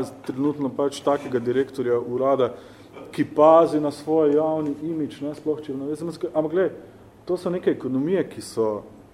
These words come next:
ki bi nam morale biti tuje, ne, pa smo jih, pa jih počasi ponotranjamo, ne,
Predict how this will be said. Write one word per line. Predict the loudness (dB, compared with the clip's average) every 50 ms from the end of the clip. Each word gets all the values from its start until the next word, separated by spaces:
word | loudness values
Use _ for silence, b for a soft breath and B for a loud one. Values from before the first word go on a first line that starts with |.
| -20 -16
ki | -12 -12 -8
bi | -6 -6
nam | -4 -4 -2
morale | -2 0 0 0 0 0
biti | -2 -4 -8 -8 -12
tuje, | -14 -8 -6 -4 -4 -4
ne, | -6 -8 -10 -10 -12 B B B B B B B B B B -20 -20 -20 -20 -20 -20 -20 -20 -20 -20 -20 -20 -20 -12
pa | -4 -2 -2 -2
smo | -2 -4 -4 -4
jih, | -4 -6 -8 -12 -16 -8
pa | -6 -4
jih | -4 -4 -6
počasi | -10 -14 -6 0 0 0 0 0 -4 -10 -14 -18 -20 -20 -12
ponotranjamo, | -8 -6 -6 -6 -4 -2 -2 0 0 0 0 -2 -4 -6 -8 -6
ne, | -4 -4 -4